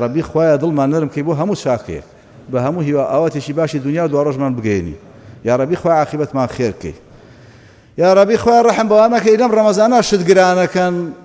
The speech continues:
تووشی عەزابی خوا نەبن، خۆیان دڵیان نەرم کەی شت گران نەکەن لەسەر خەڵک. بۆی گوناحبار نەبن لە مانگە پیرۆزەیە، تاوانەکانی زیاترە، خوا هەموو لایەکمان پارێزە، یا رەبی. یا رەبی، خوا لەم ئاگر بارانەش ئەم وڵاتی ئێمە پارێزە.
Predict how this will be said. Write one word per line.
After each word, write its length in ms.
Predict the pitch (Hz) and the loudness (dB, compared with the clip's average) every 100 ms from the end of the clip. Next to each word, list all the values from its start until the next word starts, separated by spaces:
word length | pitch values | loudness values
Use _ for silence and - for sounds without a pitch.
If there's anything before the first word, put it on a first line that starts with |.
| - | -14
تووشی 280 | - 226 185 | -4 -2 -2
عەزابی 460 | 190 156 175 190 165 | 0 0 2 0 0
خوا 300 | - 185 175 | -2 0 0
نەبن، 340 | 180 156 156 143 | 0 0 -2 -4
خۆیان 540 | - - 165 185 170 165 | -8 -4 0 2 0 0
دڵیان 280 | 175 160 160 | 0 0 0
نەرم 160 | 180 160 | -2 -2
کەی 80 | 165 | -6
شت 120 | 180 165 | -6 -2
گران 200 | 170 175 | -2 -2
نەکەن 140 | 160 123 | -4 -6
لەسەر 200 | 101 87 - | -8 -10 -12
خەڵک. 220 | 65 - - - - - - - | -16 -16 -20 -20 -20 -20 -16 -2
بۆی 160 | 143 156 | 0 0
گوناحبار 440 | 151 127 139 170 180 | 0 -2 0 0 0
نەبن 160 | 151 135 | -2 -2
لە 40 | 123 | -2
مانگە 200 | 110 110 | -2 -4
پیرۆزەیە، 440 | 127 120 120 131 127 117 - - | -4 -2 0 0 0 0 -6 -6
تاوانەکانی 580 | 147 143 147 147 190 208 165 | -2 0 0 0 0 0 2
زیاترە، 320 | 190 180 214 190 | 2 2 0 2
خوا 140 | 202 190 | 4 4
هەموو 180 | 190 175 | 2 0
لایەکمان 360 | 156 135 139 131 127 | 0 0 -2 -4 -2
پارێزە، 320 | 117 107 107 104 | -2 -2 -4 -4
یا 100 | 92 | -4
رەبی. 220 | 85 76 - - - - - _ _ _ _ _ _ _ | -8 -12 -16 -20 -20 -20 -20 _ _ _ _ _ _ _
یا 100 | 101 117 | -4 -4
رەبی، 160 | 139 143 | -4 -4
خوا 160 | 143 147 | -2 0
لەم 120 | 156 156 | -2 -2
ئاگر 320 | 123 127 120 113 | -2 -2 -2 -2
بارانەش 480 | 117 117 117 139 127 | -2 -2 -2 -4 -6
ئەم 100 | 147 | -6
وڵاتی 280 | 131 113 107 | -4 -4 -4
ئێمە 180 | 143 143 - | -6 -6 -6
پارێزە. 440 | 139 113 90 - | -8 -8 -10 -12